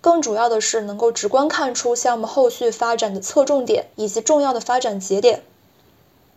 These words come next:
最后我们需要强调，区块链整一个行业都还处在一个初生的混沌状态，公链项目也是如此，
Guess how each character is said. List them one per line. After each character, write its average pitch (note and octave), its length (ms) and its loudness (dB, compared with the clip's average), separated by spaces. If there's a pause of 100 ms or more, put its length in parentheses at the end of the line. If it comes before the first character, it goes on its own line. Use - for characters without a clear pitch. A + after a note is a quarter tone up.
(840)
最 D#4+ 140 4
后 E4 240 8
我 B3 60 4
们 A3 100 -6
需 C#4+ 140 -4
要 C#4 100 2
强 A3 240 -8
调， C#4+ 340 2 (220)
区 - 160 -4
块 F#4+ 120 6
链 D#4+ 200 8
整 A3 180 -4
一 G#3+ 60 -6
个 B3+ 100 -4
行 A3+ 280 -8
业 C4 120 2
都 A#3+ 140 -2
还 A3 220 -4
处 - 180 -8
在 A3 180 -2
一 G3+ 120 0
个 G3+ 160 -2
初 C#4+ 260 -2
生 C#4+ 220 0
的 B3 120 -2
混 C4+ 240 0
沌 A#3+ 140 0
状 A3+ 220 2
态， - 240 -4 (360)
公 D#4+ 160 2
链 E4 160 8
项 C4 220 0
目 A#3 60 -8
也 G3+ 120 -4
是 B3 140 0
如 A3 160 2
此， - 240 -4